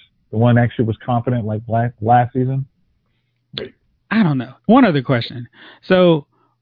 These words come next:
Speaker 2: why did Barry care about them being sold off to Aminette Black because they were in a prison where they couldn't use their powers. If they get sold,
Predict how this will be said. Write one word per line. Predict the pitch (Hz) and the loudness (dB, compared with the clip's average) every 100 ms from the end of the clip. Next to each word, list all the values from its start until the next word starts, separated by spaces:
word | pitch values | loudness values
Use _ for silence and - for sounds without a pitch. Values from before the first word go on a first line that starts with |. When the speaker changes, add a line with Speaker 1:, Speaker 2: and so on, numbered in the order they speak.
| _ | _
Speaker 2:
why | - 175 226 247 | -2 0 2 2
did | 233 147 | 2 2
Barry | 143 131 | 0 0
care | 120 - 120 123 123 - _ _ _ | -4 -4 -4 -4 -8 -12 _ _ _
about | 120 127 123 - | -4 -2 -2 -2
them | 123 123 | -2 -2
being | 117 113 113 | -2 -4 -8
sold | - 120 117 | -4 -2 0
off | 117 113 | -2 -4
to | 131 | -6
Aminette | 110 120 113 117 - | -6 -6 -6 -8 -8
Black | 113 120 123 _ _ _ _ _ _ _ - | -6 -6 -8 _ _ _ _ _ _ _ -4
because | 156 165 165 156 139 | 0 2 4 2 0
they | 120 143 185 | -2 2 4
were | 175 - | 4 4
in | 185 | 4
a | 233 | 4
prison | - 175 139 123 117 - - | 4 2 4 2 -2 -6 0
where | 131 | 2
they | 139 | 2
couldn't | 156 139 | 2 2
use | 131 143 123 | 4 4 4
their | 117 | -2
powers. | - 123 117 110 113 _ - - - - | -4 -4 -4 -8 -14 _ -20 -20 -20 -4
If | 160 | -2
they | 202 214 | 0 2
get | 214 143 | 2 0
sold, | - - 190 220 185 139 123 120 | -6 -8 0 4 6 4 2 -4